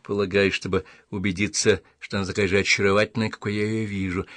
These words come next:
У неё бесподобные руки. И, вероятно, поэтому она так долго возилась с сумочкой, что я не мог не спросить: «О,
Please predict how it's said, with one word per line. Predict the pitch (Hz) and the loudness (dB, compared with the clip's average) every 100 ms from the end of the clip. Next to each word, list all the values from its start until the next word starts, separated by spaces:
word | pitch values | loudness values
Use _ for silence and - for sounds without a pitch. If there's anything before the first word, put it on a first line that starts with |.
| - - | -18 -6
У | |
неё | 101 95 | 0 0
бесподобные | 87 180 202 - 185 170 208 170 180 165 | 2 2 2 0 0 4 4 4 2 2
руки. | 131 120 - 98 - _ _ _ _ _ _ _ _ _ _ _ _ - - - | 0 -4 -4 -6 -6 _ _ _ _ _ _ _ _ _ _ _ _ -20 -14 -2
И, | 98 | 4
вероятно, | 98 98 101 95 | 4 4 0 0
поэтому | 98 131 196 135 95 | 4 4 4 0 0
она | 90 | 0
так | 95 82 | -4 0
долго | 101 175 107 | 2 4 2
возилась | 87 101 135 101 | 0 0 0 2
с | - | 2
сумочкой, | - 92 117 - 226 | 0 -2 -4 -4 -4
что | - 185 | -2 -2
я | |
не | 202 | 0
мог | 214 - | -2 -4
не | 233 | -6
спросить: | - 226 - - - - | -6 -6 -6 -10 -14 -6
«О, | - 170 165 | 4 8 8